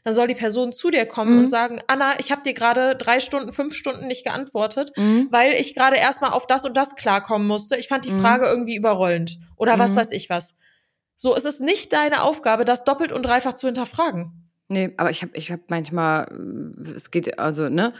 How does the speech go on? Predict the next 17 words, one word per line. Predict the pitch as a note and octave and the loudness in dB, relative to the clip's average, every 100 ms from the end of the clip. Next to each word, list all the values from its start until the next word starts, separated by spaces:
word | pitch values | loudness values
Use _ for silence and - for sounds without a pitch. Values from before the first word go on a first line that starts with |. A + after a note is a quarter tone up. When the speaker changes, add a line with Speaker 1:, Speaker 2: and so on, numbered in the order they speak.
| - _ - | -16 _ -10
Speaker 2:
zum | F3 | -6
nicht, | F3+ F#3+ F3+ | -4 -4 -2
nicht | G#3 G#3 - | -2 2 2
antworten | A#3+ A#3 A#3+ G#3+ | 2 4 2 2
finde | G#3+ G3+ | 0 2
ich | F#3+ | 0
so | |
ein, | F#3+ F#3 E3+ | 0 0 0
so | F3 | -2
ein | E3+ | 0
gutes | F#3+ F#3 F3+ - | 2 2 2 2
Paradebeispiel, | F#3 D#3+ G#3 G3+ G#3+ G3+ F#3 | 4 6 4 4 2 4 4
was | |
wahrscheinlich | F3+ F3 A3 F#3 | 4 4 4 4
jeder | F3 E3 | 4 4
kennt. | - G#3+ D#4+ - - - - | 4 2 2 0 -16 -20 -2
Ähm, | F#3 G3 F#3+ | 2 4 2